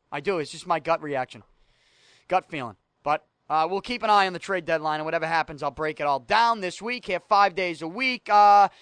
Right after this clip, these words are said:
before I move on and close out the show, a, a couple pieces of news I need to mention. Uh, first and foremost, jumping on this show today, there is some breaking news with rega-, regards to the Olympics. Yes, it's not Deflategate related with breaking news, though we're waiting for that as well.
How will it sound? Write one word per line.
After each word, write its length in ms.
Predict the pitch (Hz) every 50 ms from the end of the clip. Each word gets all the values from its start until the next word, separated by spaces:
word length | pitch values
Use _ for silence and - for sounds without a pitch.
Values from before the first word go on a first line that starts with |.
| _ _ -
before 320 | - 190 - - 269 262
I 100 | 254 240
move 240 | 233 226 226 202 175
on 200 | 240 233 233 226
and 80 | 208 -
close 260 | - 226 226 214 202
out 160 | 214 196 -
the 60 | -
show, 500 | 165 - - 233 254 247 240 220 202 175 - _ _ _ _ _ _ _ _ _ _ -
a, 120 | 208 214 -
a 80 | 214 202
couple 320 | - - 240 254 - 233
pieces 380 | 175 - 240 226 - 220 196 160
of 80 | 196
news 260 | 196 214 226 220 190 202
I 60 | 190
need 160 | 190 185 -
to 80 | 185 175
mention. 640 | 185 233 269 262 - - 247 247 240 226 220 214 _ -
Uh, 200 | 208 208 202 196
first 320 | - - 262 277 294 -
and 80 | 247 220
foremost, 480 | - - 262 262 247 233 226 220 196 -
jumping 360 | - 247 277 277 220 254 220
on 140 | 226 247 254
this 120 | 254 220
show 240 | - - 226 214 196
today, 200 | - 208 196 196
there 120 | 214 247
is 100 | 285 233
some 140 | - 262 226
breaking 380 | 160 185 220 220 214 - 208 196
news 240 | 202 202 202 165
with 120 | 175 180 -
rega-, 280 | 185 147 196 202 202 196
regards 380 | 185 190 196 185 208 208 - -
to 60 | 196
the 120 | 190 180
Olympics. 680 | 165 156 160 202 233 214 311 311 - - - - - - _ _ _ _ _ _ _ _ _ _ _ _ _ _ _ _ _ _ _ _
Yes, 300 | - 208 262 262 233 -
it's 140 | 226 190 185
not 180 | 254 247 240
Deflategate 600 | - 262 - - 262 302 302 302 - 240 214 190 165
related 380 | 170 156 143 135 131 139 156
with 180 | 156 160 151 -
breaking 320 | 156 165 156 151 - 143
news, 180 | 127 127 135 143
though 120 | 165 196
we're 120 | 190 208 208
waiting 300 | 202 220 233 247 233 196
for 140 | - 220 208
that 180 | 196 190 180
as 120 | 175 156 143
well. 400 | 175 214 202 180 156 151 143